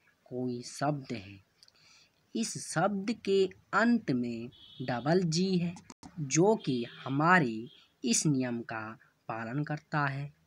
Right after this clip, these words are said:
और अंत में एस भी है, तब इस वाले एस का उच्चारण ज किया जाएगा। तब इस शब्द का संपूर्ण उच्चारण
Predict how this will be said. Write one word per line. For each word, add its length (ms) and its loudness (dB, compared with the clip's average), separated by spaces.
और 380 2
अंत 320 4
में 320 -2
एस 320 -6
भी 280 2
है, 280 -2
तब 300 4
इस 320 0
वाले 640 2
एस 380 -2
का 260 0
उच्चारण 920 -4
ज 240 -6
किया 280 -4
जाएगा। 680 -12
तब 360 0
इस 380 0
शब्द 640 0
का 440 0
संपूर्ण 640 0
उच्चारण 720 -2